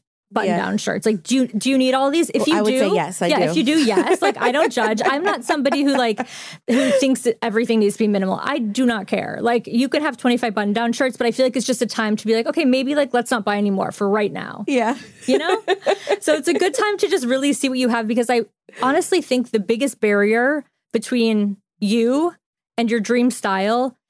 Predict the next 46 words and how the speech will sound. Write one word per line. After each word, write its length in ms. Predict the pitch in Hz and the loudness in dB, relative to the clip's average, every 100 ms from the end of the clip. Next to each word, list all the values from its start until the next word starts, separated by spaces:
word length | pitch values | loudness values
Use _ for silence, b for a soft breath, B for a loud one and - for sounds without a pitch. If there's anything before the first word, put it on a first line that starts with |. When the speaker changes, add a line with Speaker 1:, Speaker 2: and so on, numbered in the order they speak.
| _ | _
Speaker 1:
is, 160 | 240 226 | -2 0
like, 120 | 208 | 2
not 260 | 226 269 247 | 2 2 2
knowing 260 | 262 262 | 2 4
what's 180 | 220 214 | 2 2
in 120 | 226 | 0
your 100 | 214 | 2
wardrobe 400 | 190 214 190 185 | 2 0 0 0
and, 140 | 214 240 | 0 0
like, 120 | 208 | 0
not 180 | 240 240 | 0 2
really 160 | 247 | 2
having 280 | 247 233 220 | 0 0 0
a 60 | 196 | 0
vision 340 | 208 208 208 | 0 0 0
for 160 | 202 190 | 0 0
what 160 | 202 | 0
you 120 | 196 | 0
want 160 | 196 190 | 0 0
your 80 | 202 | -2
style 320 | - 202 185 | -2 -4 -2
to 100 | - | -4
be. 160 | 196 196 | -2 0
Like, 180 | 208 269 | 0 0
you 120 | 294 | 0
can 120 | 359 | 0
have, 220 | 302 240 | 0 -2
it's 120 | 226 | -2
like 160 | 247 220 _ - | -2 -2 _ -2
manifestation 720 | 233 226 240 - 214 - - | -2 0 -4 0 -2 -2 -6
kind 240 | - 185 160 | -6 -6 -4
of. 80 | |
Like, 220 | 220 226 269 | -2 0 0
you 100 | 277 | 0
can 140 | 330 | 0
have 180 | 320 277 | -2 0
your 80 | 247 | 0
dream 240 | 262 247 | 2 2
life, 160 | 240 247 | 2 0
but 80 | |
you 100 | 233 | -2
just 280 | 196 277 294 | 0 -2 -2
kind 160 | - 320 | -4 -4
of 100 | 247 | -2
have 220 | 254 247 | -4 -2
to 400 | 233 220 202 | -2 0 -2